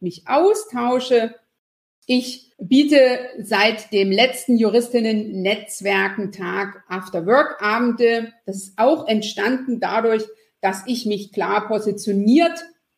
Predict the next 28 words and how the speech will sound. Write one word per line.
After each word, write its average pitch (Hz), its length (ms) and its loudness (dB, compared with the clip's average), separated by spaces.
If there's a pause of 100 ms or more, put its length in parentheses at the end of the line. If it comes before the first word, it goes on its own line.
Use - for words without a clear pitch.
(120)
habe, 254 720 2
also 202 460 -2 (100)
auch 196 220 -4
einen 190 260 -2
Austausch 196 640 0
vor - 100 -2
Ort. 294 300 0
Wir 214 80 0
haben 208 100 0
jetzt 202 160 -4
das - 140 -8
erste 214 340 -4
Netzwerktreffen 190 840 -4 (180)
am 196 140 -4
vierundzwanzigsten 190 760 -4
Mai 175 220 0
in 185 260 -2
München 359 380 4
in 247 240 0
Planung. 214 580 -2 (240)
Da 185 120 -4
kannst 214 280 -6
du 202 40 -6
dich 170 240 -10
gerne 233 280 2
schon 196 380 -4
für - 260 -8
anmelden. 254 760 2